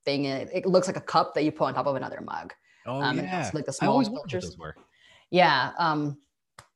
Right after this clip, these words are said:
Speaker 1: so, like, uh, different brands make 'em. Kali-, like, um, not Kalita. No, yeah, Kalita actually makes one. It's called, like, a wave, like, dripper, um, or, like, a pour over dripper where it's just for a single person.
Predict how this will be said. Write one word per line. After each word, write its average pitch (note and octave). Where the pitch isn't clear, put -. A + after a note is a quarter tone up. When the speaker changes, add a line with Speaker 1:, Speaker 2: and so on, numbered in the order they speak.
Speaker 1:
so, G3
like, E3+
uh, E3
different F3
brands D3
make D#3
'em. D#3
Kali-, D3+
like, D3
um, C#3+
not -
Kalita. B2+
No, B3
yeah, A#3+
Kalita E3+
actually D3+
makes D3
one. C#3+
It's C#3
called, D3
like, C#3+
a C#3
wave, D3
like, D3
dripper, D#3
um, C3
or, -
like, C3+
a C3
pour E3
over D#3+
dripper G3+
where D3+
it's C#3+
just D3
for D3+
a C#3+
single D3
person. G3